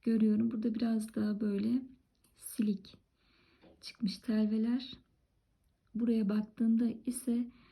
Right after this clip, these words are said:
Boğa burcu zaten astrolojide de ikinci evdir. İkinci ev her zaman kariyer ve finanstır. Yine bazı kariyer ve finans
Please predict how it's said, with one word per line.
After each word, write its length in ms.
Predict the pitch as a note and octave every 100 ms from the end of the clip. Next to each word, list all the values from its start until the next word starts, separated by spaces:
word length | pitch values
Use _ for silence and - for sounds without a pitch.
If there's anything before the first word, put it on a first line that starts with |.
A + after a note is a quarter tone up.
| _ _ _
Boğa 260 | A#3 A#3 G3+
burcu 240 | G3 G3
zaten 420 | G#3+ A3 G3 A#3
astrolojide 880 | G#3+ G3 - A3 G#3 G3 - G3+ G3
de 180 | G#3+ A#3 - -
ikinci 480 | - A3 G#3+ G#3+
evdir. 420 | A3 G#3 G3 F#3+ A3
İkinci 440 | G#3+ A3 G3+ G#3
ev 180 | G#3 G3+
her 180 | G#3 F#3+
zaman 420 | F#3+ G3 G#3+ G#3+
kariyer 500 | - G#3+ G3+ G#3 G#3
ve 80 | G#3+
finanstır. 720 | - G#3+ G3+ F#3+ - - - - - - - - _ -
Yine 280 | A3 A#3 G#3+
bazı 360 | A3 G#3+ -
kariyer 520 | - G#3+ G#3 G#3 G#3 G#3
ve 20 |
finans 460 | - G#3+ G#3+ G#3+